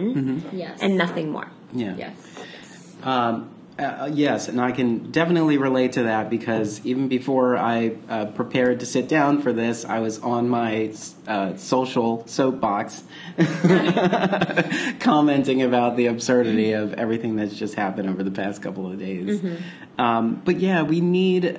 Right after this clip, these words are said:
Speaker 1: an escape. That's, uh, what a lot of this brings us. And, um, I had some conversations earlier about some other pieces that are going on around the city, and it's like, you know, um, these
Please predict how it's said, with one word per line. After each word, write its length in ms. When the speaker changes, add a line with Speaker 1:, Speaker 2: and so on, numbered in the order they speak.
Speaker 1:
an 160
escape. 600
That's, 480
uh, 220
what 160
a 40
lot 300
of 120
this 200
brings 640
us. 360
And, 460
um, 580
I 120
had 260
some 140
conversations 680
earlier 440
about 280
some 120
other 220
pieces 420
that 140
are 80
going 280
on 120
around 220
the 100
city, 320
and 200
it's 200
like, 300
you 100
know, 320
um, 580
these 300